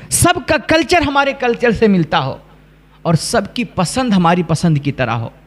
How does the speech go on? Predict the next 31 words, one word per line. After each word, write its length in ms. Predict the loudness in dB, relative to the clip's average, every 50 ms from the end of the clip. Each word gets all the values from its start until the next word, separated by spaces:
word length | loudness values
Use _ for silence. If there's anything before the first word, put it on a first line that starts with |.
| _ -20 _ _ _ _ _ _ _ 0 2
ये 220 | 4 4 2 0
हरगिज़ 480 | 0 0 0 0 0 2 0 0 0 0
मतलब 340 | -2 -2 -2 0 -2 -2 0
नहीं 200 | -2 -4 -4 -4
है। 100 | -6 -10 -12 -20 -20 -20 -20 _ _ _ _ _ _ _ _ _ _ -2
आज 160 | 0 0 2 2
देखा 300 | 0 0 2 2 0 0
जा 160 | 2 2 0
रहा 140 | 2 2 0
है 160 | -2 -2 -6 -12 -16 -20 -20 -20 -20 -20 -20 -20 -20 -20 -20 -14 -6 -2
कि 60 | -2 0
अगर 340 | 0 0 0 0 -2 -2 -2
किसी 560 | -2 -2 -2 0 0 0 2 0 0 -2 -6 -12 -18 -20 -12 -4 0
हमारे 360 | 2 2 4 4 4 4 4
मुल्क 360 | 4 4 4 4 2 0 -4 -8
के 220 | -10 -6 -6 -6 -6
किसी 360 | -2 -2 0 0 2 2 2
भी 120 | 4 4 2 4
नागरिक 460 | 2 2 2 0 -2 -2 -4 -4 -2
का, 140 | -2 -2 -2
किसी 320 | -2 -2 -2 2 2 2
भी 100 | 4 4
हम 240 | 4 4 2 0 0
वतन 300 | -2 -4 -6 -6 -6 -6 -4
का 140 | -4 -4
ख्याल 480 | -2 0 0 2 4 4 4 2 0 -2 -6 -12 -20 -20 -20 -20 -12 -8
हमारे 320 | -6 -4 -2 -2 -2 -4 -6
ख्यालात 540 | -8 -6 -4 -2 -2 0 2 2 2 2 0
से 160 | 0 -2 -4
टकराता 480 | -2 -2 -2 0 0 0 2 2 2 2
है 200 | 2 2 0 -2